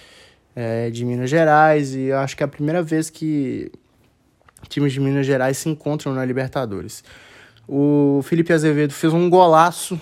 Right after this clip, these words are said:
no início do segundo tempo, mas o Ademir empatou a partida. É, lei do ex nunca falha. Um a um. E tava impedido, tá bom? Não foi aqueles impedimentos absurdos e tal, mas ele tava com o corpo à frente.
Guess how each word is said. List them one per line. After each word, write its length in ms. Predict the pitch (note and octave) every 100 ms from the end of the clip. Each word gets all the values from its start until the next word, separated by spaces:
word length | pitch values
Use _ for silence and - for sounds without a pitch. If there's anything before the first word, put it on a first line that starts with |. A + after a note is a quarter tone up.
| -
no 100 | D3+
início 260 | D3 D3 C#3+
do 80 |
segundo 320 | C#3 C#3+ C#3 C3+
tempo, 380 | C#3+ D3 - _ _ - _ _ _
mas 420 | D3 D#3 D#3+ D3
o 140 | D#3 D#3+
Ademir 400 | D3+ D3+ C#3+ C#3+
empatou 460 | C#3 D3 C#3 C#3+
a 80 | C3
partida. 600 | B2+ B2+ - B2+ B2+ C#3 - _ _ _ -
É, 720 | A#2 A2+ A2+ A2+ A2 A2 A2
lei 160 | A#2+ D3
do 200 | D3 C#3+
ex 220 | C3+ B2+
nunca 260 | C3 C3 C3+
falha. 440 | - A#2 A#2+ A#2+ - _ _ _ _ -
Um 160 | D#3+ D#3
a 80 |
um. 220 | B2 C3 C#3 - - _
E 100 | -
tava 220 | E3 D#3 D#3+
impedido, 440 | D#3 A#2+ A2 G2+
tá 160 | A2 G2+
bom? 260 | C3+ C3+
Não 360 | B2+ D3+ E3+ E3
foi 180 | E3 D3+
aqueles 580 | C#3 C3 A#2+ A2 B1+ G1+
impedimentos 480 | A#2+ B2+ B2 B2
absurdos 680 | B2 B2 - - D#3 D#3+ D3+
e 60 | C#3+
tal, 180 | C#3 C#3
mas 160 | C#3+
ele 80 | C#3
tava 220 | C#3 C3+
com 100 | C3+
o 60 | C3+
corpo 280 | C#3 B2+ C#3+
à 60 |
frente. 340 | B2+ B2+ B2